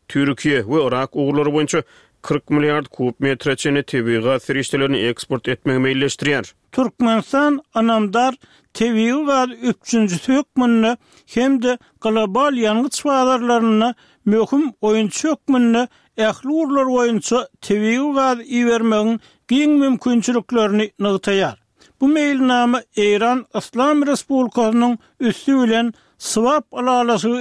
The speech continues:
Speaker 2: esasynda Irak Respublikasyna, şeýle de Türkiýe Respublikasyna we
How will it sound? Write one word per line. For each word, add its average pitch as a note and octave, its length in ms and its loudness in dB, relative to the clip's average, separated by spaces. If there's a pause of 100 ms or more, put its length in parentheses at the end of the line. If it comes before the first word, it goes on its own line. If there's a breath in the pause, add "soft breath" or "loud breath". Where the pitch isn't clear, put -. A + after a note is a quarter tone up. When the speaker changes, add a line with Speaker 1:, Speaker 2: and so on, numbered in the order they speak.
Speaker 2:
esasynda G#3 680 0 (340 soft breath)
Irak B3 280 0 (160)
Respublikasyna, G#3+ 840 0 (280 soft breath)
şeýle A3+ 440 0
de E3+ 200 -2 (320 soft breath)
Türkiýe C4+ 600 0
Respublikasyna A3+ 800 0
we A3+ 240 0